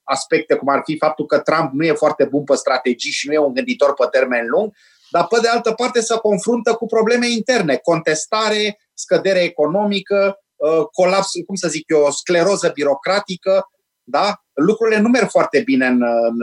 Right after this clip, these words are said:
în modul de administrare a țării. Și atunci, uh, Xi Jinping, de fapt, forțează, simte că are o fereastră de oportunitate, se bazează și pe sentimentul acela de naționalism rănit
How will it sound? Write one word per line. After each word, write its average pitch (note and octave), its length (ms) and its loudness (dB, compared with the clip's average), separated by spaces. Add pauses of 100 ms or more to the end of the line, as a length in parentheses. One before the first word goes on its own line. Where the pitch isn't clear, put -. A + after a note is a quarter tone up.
în C3 80 4
modul D3 260 4
de C#3+ 100 4
administrare C3+ 600 0
a C3 60 0
țării. B2 400 -2 (720)
Și - 120 -6
atunci, B3 460 -2
uh, A#3 220 2
Xi A#3+ 180 -6
Jinping, A#3+ 460 0
de A3 120 4
fapt, A#3 220 0 (240)
forțează, A#3+ 800 0 (480)
simte A#3+ 380 0
că G#3+ 100 -2
are G3+ 100 2
o G3+ 80 4
fereastră F#3 460 0
de E3+ 100 -4
oportunitate, E3 1000 -2 (200)
se - 180 -2
bazează G3 460 0
și G3+ 100 -6
pe G#3+ 100 0
sentimentul F3+ 640 0
acela E3 280 0
de D3+ 100 2
naționalism D3 680 0
rănit D3+ 320 0